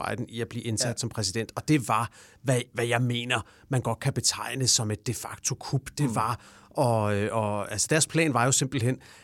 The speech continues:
Speaker 1: at stemmerne fra en række af de stater, som Joe Biden havde vundet, skulle ligesom smides i skraldespanden.
Speaker 2: Mm.
Speaker 1: Og når de så, fordi man skulle sige, der var tvivl, der var for meget tvivl til, at de kunne tælle.
Speaker 2: Ja.
Speaker 1: Og når stemmerne fra de her delstater så var smidt ud,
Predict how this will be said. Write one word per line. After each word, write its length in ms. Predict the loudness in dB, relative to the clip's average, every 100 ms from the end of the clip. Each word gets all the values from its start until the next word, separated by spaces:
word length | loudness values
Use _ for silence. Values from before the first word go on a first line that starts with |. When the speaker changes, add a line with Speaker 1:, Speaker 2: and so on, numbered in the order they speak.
| -6 0
Speaker 1:
at 200 | 0 2
stemmerne 480 | 4 6 8 6
fra 180 | 4 2
en 140 | 2 4
række 300 | 2 2 0
af 60 |
de 120 | 0 2
stater, 340 | 2 2 0
som 140 | -2 0
Joe 100 | 0
Biden 340 | 2 0 2 0
havde 240 | 0 0
vundet, 280 | 0 2 0 -4 -10
skulle 200 | -2 4
ligesom 160 | 6 4
smides 260 | 4 4
i 40 | 4
skraldespanden. 760 | 2 2 2 4 2 0 -8 -8
Speaker 2:
Mm. 120 | -10 -6 2
Speaker 1:
Og 100 | 4
når 80 |
de 180 | 4 4
så, 180 | 4 4
fordi 200 | 2 2
man 100 | 2
skulle 160 | 2 0
sige, 100 | 4
der 100 | 4
var 140 | 6
tvivl, 320 | 4 4 2
der 60 | 2
var 100 | 0
for 140 | 2
meget 180 | 4 4
tvivl 220 | 4 0
til, 100 | 2
at 60 | 0
de 60 | 0
kunne 140 | -2
tælle. 360 | 4 4 4 0
Speaker 2:
Ja. 100 | -2 -4 -6 0
Speaker 1:
Og 100 | 2
når 80 |
stemmerne 400 | 4 2 4 4
fra 140 | 2 -2 2
de 60 |
her 140 | 2 4
delstater 520 | 2 2 2 0 0
så 120 | 0
var 80 | 0
smidt 240 | 2 4
ud, 160 | 4 2